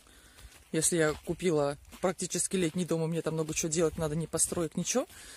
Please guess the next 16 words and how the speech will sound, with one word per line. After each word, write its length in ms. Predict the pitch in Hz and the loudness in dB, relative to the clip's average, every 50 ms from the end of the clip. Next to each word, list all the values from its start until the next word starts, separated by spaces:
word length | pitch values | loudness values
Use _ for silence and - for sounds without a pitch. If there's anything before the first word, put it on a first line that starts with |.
| - - - - - - | -18 -20 -20 -20 -8 -6
то 80 | 175 175 | -4 -2
здесь 260 | 160 165 214 226 - | 0 2 2 2 2
вот 100 | 185 160 | 2 0
всякие 380 | - - 180 170 - - 160 156 | 0 0 0 0 0 -4 -4 -4
есть 380 | 160 160 170 151 - - - | -2 -2 0 0 0 0 0
и 160 | 160 165 151 | 0 0 0
сарайчики, 640 | 143 - - 180 165 170 202 190 - - - - - | 0 0 0 2 2 2 2 2 0 -2 -2 -2 0
и 160 | 196 190 185 | 2 2 2
летние, 400 | 180 175 175 160 185 180 165 170 | 2 0 0 0 -2 -2 -2 -2
там 160 | - 170 160 151 | -2 -2 -2 -2
что-то, 260 | - - 175 - 165 | -4 -4 -4 -4 -4
кухоньки, 480 | - 196 208 - 233 214 208 190 - | -4 -4 -4 -2 0 0 0 0 -2
и 160 | 196 180 175 160 | -2 -2 0 0
гаражик, 480 | 151 160 160 165 180 202 190 196 190 - | 2 2 2 4 2 2 2 -2 -4 -2
короче, 360 | - 190 180 175 175 - - 180 | -2 0 0 0 0 0 -2 -2
там 360 | - 156 160 156 147 143 143 | -2 -2 -2 -4 -4 -6 -8